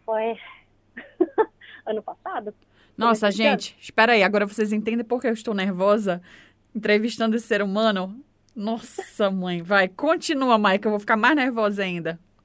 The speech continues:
Speaker 1: Ai, não. <laughs> Então, lógico que eu não ganhei, né? Porque, assim, as feras que estavam lá competindo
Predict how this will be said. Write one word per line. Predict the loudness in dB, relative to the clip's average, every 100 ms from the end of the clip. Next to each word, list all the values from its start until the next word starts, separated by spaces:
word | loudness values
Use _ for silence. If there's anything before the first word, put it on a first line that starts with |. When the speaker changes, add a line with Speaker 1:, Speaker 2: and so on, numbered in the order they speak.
| 2
Speaker 1:
Ai, | 6 6 6
não. | 4
<laughs> | 4 6 4 4 2 2 2 -14 -12 -8 -4
Então, | 4 4 6
lógico | 6 6 4 0
que | 2
eu |
não | 4 6
ganhei, | 4 4 4 6 6 6
né? | 2 -2 -4 -6
Porque, | -10 -4
assim, | -4 -4 -10 -10
as | -12 _
feras | 4 6 6 2
que |
estavam | -2 -2 0
lá | 0
competindo | 0 -2 -4 -4 -6 -6